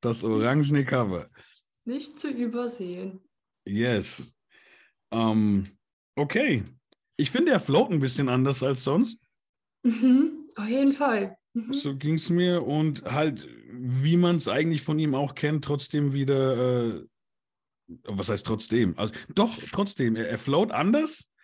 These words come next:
Speaker 1: aber trotzdem schafft das wieder so persönlich und tief zu gehen.
Speaker 2: Ja, ich fand,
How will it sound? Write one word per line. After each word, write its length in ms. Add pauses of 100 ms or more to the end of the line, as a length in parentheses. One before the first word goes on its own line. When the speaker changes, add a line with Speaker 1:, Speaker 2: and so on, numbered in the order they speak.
(220)
Speaker 1:
aber 200
trotzdem 380
schafft 320
das 220
wieder 180
so 120
persönlich 540
und 100
tief 200
zu 140
gehen. 300 (540)
Speaker 2:
Ja, 540
ich 120
fand, 360